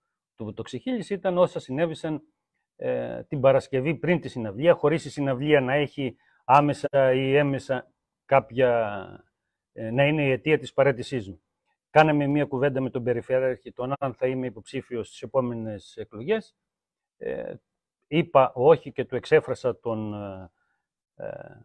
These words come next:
τους ενδιασμούς μου γιατί δεν θα είμαι υποψήφιος. Ο Περιφερειάρχης, ε, ίσως και το πήρε και σαν είδος εκβιασμού, γιατί ο λόγος που επικαλέστηκα είναι ότι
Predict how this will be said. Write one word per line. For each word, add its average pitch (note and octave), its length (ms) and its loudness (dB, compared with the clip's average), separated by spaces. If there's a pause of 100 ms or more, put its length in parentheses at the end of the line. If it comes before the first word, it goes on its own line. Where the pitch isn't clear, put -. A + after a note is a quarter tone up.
(160)
τους - 180 -6
ενδιασμούς B2+ 520 0
μου C3 120 -4
γιατί A#2 460 -4
δεν A2 340 -4
θα G#2+ 180 -6
είμαι A2 220 -6
υποψήφιος. G3 680 -10 (580)
Ο C#3+ 180 -2
Περιφερειάρχης, D#3+ 800 6 (240)
ε, D3+ 120 -8 (180)
ίσως - 280 -6
και E3+ 120 -8
το C#3+ 100 -4
πήρε E3 320 2
και D#3 500 4
σαν D#3+ 360 0
είδος D#3+ 320 0
εκβιασμού, C#3+ 640 2
γιατί D#3+ 240 -2
ο D3+ 60 4
λόγος D#3 300 8
που - 80 -8
επικαλέστηκα F3+ 800 -2 (320)
είναι E3+ 260 0
ότι D#3 480 -2